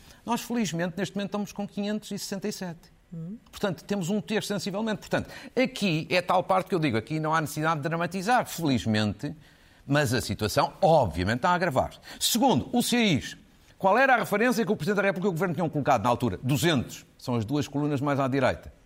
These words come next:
Speaker 1: em fevereiro. Agora estamos em cento e vinte e oito. E, portanto, o que eu, o que eu diria neste momento é o seguinte: nem oito, nem oitenta, acompanhar com muita, muita atenção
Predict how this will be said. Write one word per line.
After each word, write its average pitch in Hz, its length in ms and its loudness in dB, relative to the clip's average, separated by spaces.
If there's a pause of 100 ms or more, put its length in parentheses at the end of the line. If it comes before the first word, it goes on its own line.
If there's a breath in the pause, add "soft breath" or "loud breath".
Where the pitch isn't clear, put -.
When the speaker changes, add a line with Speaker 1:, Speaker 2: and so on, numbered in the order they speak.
(120)
Speaker 1:
em 147 100 0
fevereiro. 117 400 -2 (180 loud breath)
Agora 131 280 0
estamos 151 300 -2
em 165 80 0
cento 170 320 -4
e 170 40 -2
vinte 165 260 -6
e 202 60 -2
oito. 170 260 0 (460 loud breath)
E, 214 80 0
portanto, - 300 0
o 156 80 0
que - 140 -2
eu, 170 220 2
o 127 100 0
que - 140 -2
eu 143 140 0
diria 117 540 2
neste 131 420 0
momento 120 600 -2
é 170 300 0
o 151 80 -2
seguinte: 131 520 -2
nem 117 240 2
oito, 185 280 0
nem 127 180 2
oitenta, 92 640 -2 (180 loud breath)
acompanhar 139 760 2
com 127 280 2
muita, 135 480 2
muita 127 360 2
atenção 95 720 0